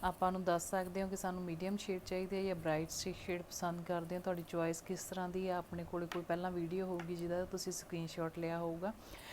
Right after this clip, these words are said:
ਸੋ ਉਹ ਭੇਜ ਸਕਦੇ ਹੋ ਕਿ ਸਾਨੂੰ ਇਸ ਤਰ੍ਹਾਂ ਦੀ ਮੇਰੀ ਚੁਆਇਸ ਹੈਗੀ ਹੈ। ਸੋ ਆਪਾਂ ਉਹਦੇ ਨਾਲ ਦਾ ਕੰਬੀਨੇਸ਼ਨ ਜਾਂ ਬਣਾ ਕੇ ਤੁਹਾਨੂੰ ਸੂਟ ਜ਼ਰੂਰ ਭੇਜਾਂਗੇ। ਸੋ ਇਸੇ ਤਰ੍ਹਾਂ ਜੀ ਆਪਾਂ ਤੁਹਾਡੇ ਨਾਲ ਨਵੇਂ-ਨਵੇਂ ਆਈਡੀਆਜ਼ ਸ਼ੇਅਰ ਕਰਦੇ ਰਵਾਂਗੇ। ਸੋ ਬਣੇ ਰਹੋ ਮੇਰੇ ਚੈਨਲ ਬੀ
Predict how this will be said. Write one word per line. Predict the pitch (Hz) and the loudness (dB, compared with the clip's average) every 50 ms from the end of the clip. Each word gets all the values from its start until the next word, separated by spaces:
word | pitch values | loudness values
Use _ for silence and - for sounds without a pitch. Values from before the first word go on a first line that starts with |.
| - - - | -12 -10 -2
ਸੋ | - - 233 - - | 0 0 0 2 2
ਉਹ | 220 196 202 208 - | 2 2 2 2 4
ਭੇਜ | 233 226 226 220 | 4 4 4 4
ਸਕਦੇ | - - 196 185 180 175 196 | 4 2 2 2 2 0 0
ਹੋ | 202 220 | 0 0
ਕਿ | 220 220 | 0 -2
ਸਾਨੂੰ | 208 - 185 185 185 180 | 0 0 0 0 0 -2
ਇਸ | 175 175 170 | -2 -2 -2
ਤਰ੍ਹਾਂ | - - 185 175 175 | -2 -2 -2 -2 -2
ਦੀ | 175 | -2
ਮੇਰੀ | 175 175 170 175 170 - | -2 -2 -2 -2 -4 -4
ਚੁਆਇਸ | - 175 160 156 160 160 - 165 | -2 -2 0 0 0 -2 -2 -4
ਹੈਗੀ | 160 160 165 170 170 | -4 -4 -4 -4 -4
ਹੈ। | 170 | -4
ਸੋ | 170 - - 190 180 | -4 -6 -4 -2 -2
ਆਪਾਂ | 165 165 - 165 | -2 0 0 0
ਉਹਦੇ | 160 170 180 | 0 0 0
ਨਾਲ | 180 170 165 165 | -2 -2 -2 -2
ਦਾ | 170 | -2
ਕੰਬੀਨੇਸ਼ਨ | 165 - 160 160 156 156 160 160 160 - - 170 165 160 | -2 -2 -2 -2 0 0 0 -2 -2 -2 -4 -4 -2 -2
ਜਾਂ | 160 160 | -2 -2
ਬਣਾ | 160 160 160 160 160 156 156 | -4 -4 -4 -4 -2 -4 -4
ਕੇ | 156 160 | -4 -4
ਤੁਹਾਨੂੰ | 156 - 170 165 160 160 | -4 -4 -4 -4 -4 -4
ਸੂਟ | - - 160 156 156 | -4 -4 -4 -4 -2
ਜ਼ਰੂਰ | 165 160 170 170 - | -2 -2 -2 -2 -4
ਭੇਜਾਂਗੇ। | 190 175 165 - 175 175 175 175 180 180 175 | -4 -4 -2 -2 -4 -2 -2 -4 -4 -4 -6
ਸੋ | - - 175 165 | -6 -4 -4 -4
ਇਸੇ | - 170 165 - 175 | -2 -4 -4 -4 -2
ਤਰ੍ਹਾਂ | 170 180 175 175 175 | -2 -2 -2 -2 -2
ਜੀ | 170 170 180 175 - 202 | -2 -2 -4 -4 -4 -6
ਆਪਾਂ | 185 165 - 170 | -6 -4 -4 -4
ਤੁਹਾਡੇ | 160 175 165 160 160 | -2 -2 -2 0 -2
ਨਾਲ | 160 160 160 160 160 | -2 -2 -2 -2 -2
ਨਵੇਂ-ਨਵੇਂ | 160 165 165 175 180 180 180 180 180 180 - - - - - - - - - | -2 -2 -2 -2 -2 -4 -2 -4 -4 -6 -6 -10 -12 -12 -10 -12 -6 0 2
ਆਈਡੀਆਜ਼ | 180 165 165 165 170 175 180 175 | 4 4 4 4 4 2 2 2
ਸ਼ੇਅਰ | - - 202 190 185 | 2 0 0 -2 0
ਕਰਦੇ | - - 190 180 170 180 | 0 0 0 0 0 0
ਰਵਾਂਗੇ। | 180 180 180 180 185 180 180 185 | 0 0 0 -2 -2 -2 -2 -2
ਸੋ | 185 - - 175 | -2 -2 -4 -2
ਬਣੇ | 165 165 160 160 160 160 | -2 -2 0 0 0 0
ਰਹੋ | 160 160 | 0 0
ਮੇਰੇ | 160 156 156 | 0 -2 -2
ਚੈਨਲ | 156 - 165 156 156 156 156 | -2 -4 -4 -4 -2 -4 -4
ਬੀ | 156 156 165 175 | -4 -4 -4 -4